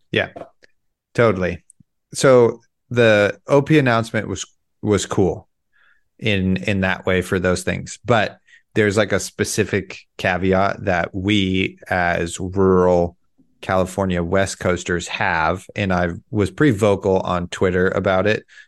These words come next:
not in a shitty way, but there was definitely a lot of discussion around it.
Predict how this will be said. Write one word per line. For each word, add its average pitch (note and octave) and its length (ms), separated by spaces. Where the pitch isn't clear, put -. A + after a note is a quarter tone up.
not F3 140
in C3 40
a A2+ 40
shitty G#2+ 420
way, A#2+ 400
but G#2 120
there A2 100
was G2+ 140
definitely A2+ 380
a G2 60
lot F2+ 200
of F2 120
discussion G2+ 760
around G2+ 400
it. A#2+ 200